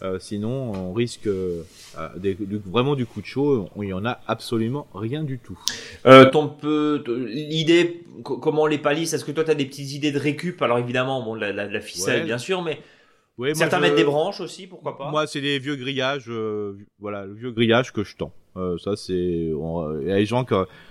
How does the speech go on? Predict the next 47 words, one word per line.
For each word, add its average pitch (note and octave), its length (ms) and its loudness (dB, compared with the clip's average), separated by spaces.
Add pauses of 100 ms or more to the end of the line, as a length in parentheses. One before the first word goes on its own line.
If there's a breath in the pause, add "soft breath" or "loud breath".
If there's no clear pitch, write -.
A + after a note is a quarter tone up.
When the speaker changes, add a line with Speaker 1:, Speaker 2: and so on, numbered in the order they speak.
(140 loud breath)
Speaker 1:
quand A#2 200 -2
ils A2+ 60 0
changent B2+ 280 0
leur A#2 160 4
grillage A#2+ 480 2
parce G#2+ 200 0
qu'il G#2 200 -2
est G2+ 40 0
un F#2+ 120 0
peu G#2+ 160 -6
foutu, B2 440 -4
ben, G#2 160 -2
c'est F#2+ 160 -4
le F#2 80 -2
moment G2+ 340 -4
de, F2 280 -2 (440 loud breath)
moi, G#2 120 2
je G2 100 -2
les G#2+ 80 6
récupère G2+ 560 2
et C#3 40 0
puis F#2+ 140 -10
je F2+ 100 -8
les F2+ 100 -2
tends F#2+ 200 -6
entre F2+ 300 -8
des, D2+ 320 -6 (640 soft breath)
euh, D2 260 -14
je E2+ 60 -8
dirais, E2+ 260 -4
entre E2+ 260 -6
des D#2+ 140 -4
piquets, F2+ 380 -6
puis A2 120 -12
ça D#2 120 -12
va D2 100 -10
très, - 160 -10
très - 160 -8
bien, F#2 200 -6
hein, D2+ 220 -8
y D2 240 -16
a, D2 40 -18
y D2 40 -18
a D#2+ 40 -20
pas - 120 -20
de - 60 -20
souci. - 380 -14